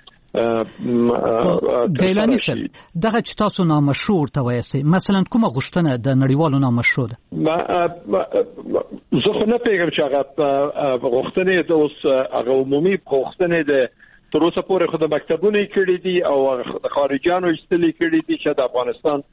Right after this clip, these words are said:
Speaker 1: بیا د ترهګرو، اه، اه، جاله جوړه نه شي، چې دا ټول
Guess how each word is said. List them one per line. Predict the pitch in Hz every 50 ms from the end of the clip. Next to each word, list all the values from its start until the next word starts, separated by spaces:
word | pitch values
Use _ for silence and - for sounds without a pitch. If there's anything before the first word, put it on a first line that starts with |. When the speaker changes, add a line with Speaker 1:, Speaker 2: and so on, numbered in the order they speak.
| _ _ _ _ _ _ _ -
Speaker 1:
بیا | 120 147 165 165
د | 160 160
ترهګرو، | 156 - 151 135 123 135 139 131 - 156 160 165 156 151 139 139 - -
اه، | 143
اه، | 131 123 123 123 123 120 127 - - 127 120 117
جاله | 113 107 143 165 180 190 185 175
جوړه | 156 165 170 170 165 170
نه | 175 175
شي، | 170 - 165
چې | - - 208 -
دا | 180 190
ټول | 180 - - 247 233 208